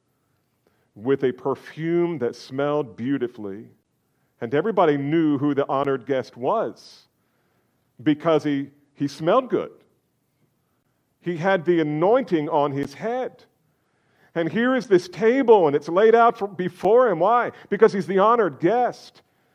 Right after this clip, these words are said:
And here he has this cup that the Lord keeps filling and filling and filling. Why?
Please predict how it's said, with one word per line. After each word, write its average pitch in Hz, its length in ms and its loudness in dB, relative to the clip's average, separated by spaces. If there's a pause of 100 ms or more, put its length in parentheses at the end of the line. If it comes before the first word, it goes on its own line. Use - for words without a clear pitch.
(300)
And 185 120 -2
here 262 220 0
he 254 80 0
has 233 240 2
this 175 200 0
cup - 500 2
that 175 140 0
the 170 80 -2
Lord 226 360 2
keeps 165 300 -10
filling 226 540 0 (180)
and 143 120 -6
filling 233 540 2
and 143 160 -2
filling. 208 520 0
Why? 220 360 2